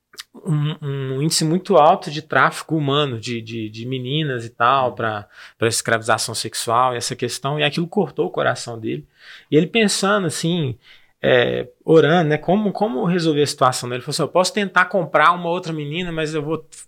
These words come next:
Speaker 1: fortalecer o traficante, isso vai continuar acontecendo e tal." E Deus colocou no coração dele a criação de um negócio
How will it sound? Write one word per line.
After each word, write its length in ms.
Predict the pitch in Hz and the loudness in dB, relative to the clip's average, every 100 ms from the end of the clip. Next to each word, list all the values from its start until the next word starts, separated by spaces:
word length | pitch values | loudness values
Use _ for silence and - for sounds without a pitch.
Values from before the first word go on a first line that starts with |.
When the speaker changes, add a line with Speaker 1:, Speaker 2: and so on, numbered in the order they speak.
| _ - | _ -4
Speaker 1:
fortalecer 520 | 156 147 160 151 - | -2 0 2 2 0
o 40 | 156 | -4
traficante, 600 | 156 151 - 147 165 156 | -4 -8 -10 -4 -4 -4
isso 100 | 139 | -6
vai 80 | 143 | -6
continuar 260 | 139 147 | -4 -4
acontecendo 600 | 143 143 131 127 - 156 156 | -4 -4 -6 -6 -6 -6 -6
e 40 | |
tal." 300 | - 151 165 _ - - - - - | 0 2 0 _ -16 -14 -16 -18 -6
E 40 | |
Deus 240 | 135 180 185 | 6 6 8
colocou 320 | 202 196 185 | 6 6 2
no 100 | 185 | 0
coração 520 | 185 160 156 - 151 | 4 4 4 0 0
dele 180 | 139 156 | 2 2
a 60 | 175 | 2
criação 520 | 180 180 180 - 170 | 2 2 2 0 -4
de 100 | 160 | -4
um 80 | 170 | -4
negócio 640 | 175 135 123 104 - - | -4 2 2 2 -8 -14